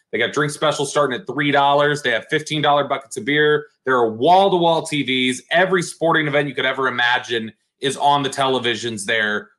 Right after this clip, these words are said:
when you go to Boomer Jacks. They have T Vs in the bathroom. There's literally not a time where you will miss a moment of the action. Live music, like I said, wall-to-wall T Vs, great drink specials, great food. It's just a fantastic atmosphere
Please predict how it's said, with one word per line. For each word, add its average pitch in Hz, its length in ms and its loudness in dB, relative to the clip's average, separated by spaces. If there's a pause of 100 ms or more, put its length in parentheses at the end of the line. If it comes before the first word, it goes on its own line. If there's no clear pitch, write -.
when 123 120 -4
you 117 60 -2
go 123 80 2
to 117 60 -2
Boomer 127 260 2
Jacks. 104 220 -6
They 196 80 2
have 214 100 0
T 214 120 -2
Vs 196 180 0
in 190 40 0
the 185 60 2
bathroom. 143 520 0
There's 139 200 0
literally 180 420 2
not 160 200 0
a 156 140 -8
time 131 460 -2 (220)
where 143 140 2
you 139 200 0
will 131 180 2
miss 143 380 0
a 131 100 -2
moment 127 300 0
of 113 60 -4
the 117 120 0
action. 101 340 -4 (180)
Live 135 260 2
music, 131 460 0 (280)
like 120 120 0
I - 20 -2
said, 113 240 -4
wall-to-wall 143 460 4
T 131 120 -4
Vs, 123 300 -2
great 151 260 0
drink 135 200 -4
specials, 123 340 -6
great 156 400 -2
food. 131 320 4 (300)
It's - 100 -14
just 185 160 -4
a 185 240 -2
fantastic 170 760 0
atmosphere 135 640 0